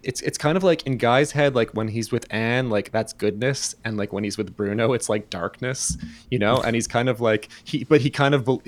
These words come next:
he comes to believe that there are these two sides of him that are, like, in him and fighting at all times, the, the good wolf and the bad wolf, one might say. It's, like, similar to the Expendable Man, right? Where it's like he doesn't want to, his troubles to, like, tarnish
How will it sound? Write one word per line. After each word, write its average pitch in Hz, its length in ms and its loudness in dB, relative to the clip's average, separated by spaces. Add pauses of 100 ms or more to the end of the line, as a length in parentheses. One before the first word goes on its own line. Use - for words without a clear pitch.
he 135 240 0
comes 147 260 4
to 147 80 2
believe 123 380 2
that 117 100 0
there 113 160 4
are 110 60 2
these 110 160 -4
two 117 200 -4
sides 95 360 -2
of - 120 -4
him 120 220 -2
that 98 140 -4
are, 87 140 0
like, 90 260 -4 (420)
in 120 120 -2
him 117 200 0
and 110 120 -2
fighting 104 340 -2
at 95 80 -6
all 101 140 -2
times, 107 540 -6
the, - 200 -8
the - 80 -12
good - 160 -4
wolf 101 300 -4
and 95 60 -10
the 87 40 -12
bad 98 220 -4
wolf, 104 260 -2
one 107 140 -6
might 123 180 -10
say. 139 180 -2 (480)
It's, - 200 -2
like, 208 120 4
similar 247 220 -2
to 240 60 -2
the 196 80 2
Expendable 156 360 0
Man, 113 300 0
right? 120 240 2
Where 110 80 0
it's 107 140 -4
like 107 140 -2
he 120 80 -2
doesn't 120 200 0
want 113 280 -2
to, 98 380 -2 (840)
his 120 680 0 (160)
troubles - 840 -2 (560)
to, 117 120 0
like, 95 260 -2
tarnish 120 760 0